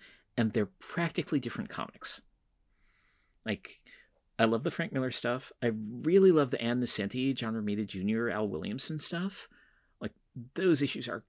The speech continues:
gorgeous, and they're weird, and there's still nothing else like them. I really like the Bendis stuff, and it also seemed like anything that I could say about them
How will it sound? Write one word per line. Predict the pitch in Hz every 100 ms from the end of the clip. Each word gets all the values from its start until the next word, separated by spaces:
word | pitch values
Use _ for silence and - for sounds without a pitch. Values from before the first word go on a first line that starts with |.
| 226 - _ _
gorgeous, | - 175 208 170 147
and | 139
they're | 123 113
weird, | 98 104 151 135
and | 104
there's | 98
still | - - 185
nothing | 165 127 135
else | 101 110 98
like | - -
them. | 95 135 - - - - - _ _ -
I |
really | 101 104 123
like | 135
the | 143
Bendis | 120 113 123
stuff, | 135 - 139 143 -
and | 123 110 - - - - - -
it | 151
also | 190 -
seemed | 240 220 185
like | 151 - -
anything | 151 175 185
that | 160
I |
could | 147 147
say | - 123
about | 120 120
them | 143 139 147